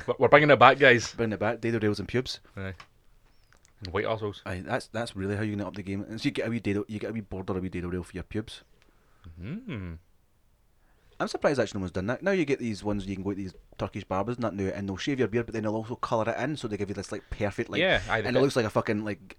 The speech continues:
Speaker 2: like
Speaker 1: Somebody's drawn it.
Speaker 2: like a video game fucking beard.
Speaker 1: Aye.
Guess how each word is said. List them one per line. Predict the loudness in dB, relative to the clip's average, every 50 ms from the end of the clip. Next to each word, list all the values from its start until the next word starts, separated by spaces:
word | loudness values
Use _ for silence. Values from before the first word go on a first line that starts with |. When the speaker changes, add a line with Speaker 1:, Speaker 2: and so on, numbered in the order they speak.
| _ _
Speaker 2:
like | -6 -4
Speaker 1:
Somebody's | -4 -2 -2 -4 -4
drawn | 0 4 6 6 6 4
it. | 2 -4 -6 -6
Speaker 2:
like | -6 -4 -2 0
a | 0
video | 0 2 2 2 4 2 2
game | 2 0 0 0 0 0
fucking | -2 -4 -4 -4 -6 -6
beard. | -4 -4 -4 -4 -6 -10 -16 -12 -8 -6
Speaker 1:
Aye. | -6 -4 -6 -6